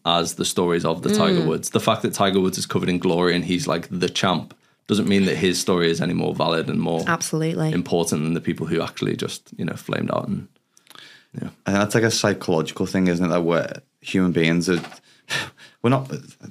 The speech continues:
Speaker 3: in the nicest way possible. I don't mean this in a horrible way. This is me, like, thinking from the wide perspective. No one cares.
Speaker 1: Yeah, no one
Speaker 3: But
Speaker 1: cares about the losers.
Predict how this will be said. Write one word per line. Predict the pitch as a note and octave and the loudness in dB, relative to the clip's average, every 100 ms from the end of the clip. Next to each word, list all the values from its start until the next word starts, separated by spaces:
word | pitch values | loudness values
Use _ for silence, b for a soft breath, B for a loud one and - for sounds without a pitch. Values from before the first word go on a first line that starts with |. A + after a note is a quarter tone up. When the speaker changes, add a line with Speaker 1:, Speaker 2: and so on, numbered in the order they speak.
| - G#2+ | -2 2
Speaker 3:
in | |
the | A#2+ | 4
nicest | A#2+ A#2 A2+ | 6 4 4
way | A2 | 2
possible. | G2+ F#2+ G#2+ G#2 E2 b b b b _ _ _ | 4 0 2 0 0 b b b b _ _ _
I | G#2 | -2
don't | G2 G2+ | 2 4
mean | G2 | 6
this | G2+ F#2+ | 4 2
in | |
a | F2+ | 2
horrible | F2 F2+ | 4 4
way. | F#2 | 2
This | E2+ | 0
is | E2+ | 0
me, | F#2 | 2
like, | F2 E2+ | 2 2
thinking | - F2 F2+ E2+ - | 0 2 2 2 -2
from | - G#2 F#2+ | -2 2 2
the | F2 | 4
wide | E2 E2 | 2 2
perspective. | - E2 G2+ D#2+ - - | 0 0 0 0 -8 -6
No | F2+ F#2+ | 2 4
one | G2+ G2 | 4 4
cares. | F2+ E2+ F#2 F#2+ - | 2 2 2 0 -6
Speaker 1:
Yeah, | - G2 | -6 -2
no | G2+ | 0
one | |
Speaker 3:
But | F#2+ | 2
Speaker 1:
cares | G2+ | 2
about | G2+ G2 | 0 -2
the | |
losers. | F2+ F2 G2 | -4 -6 -10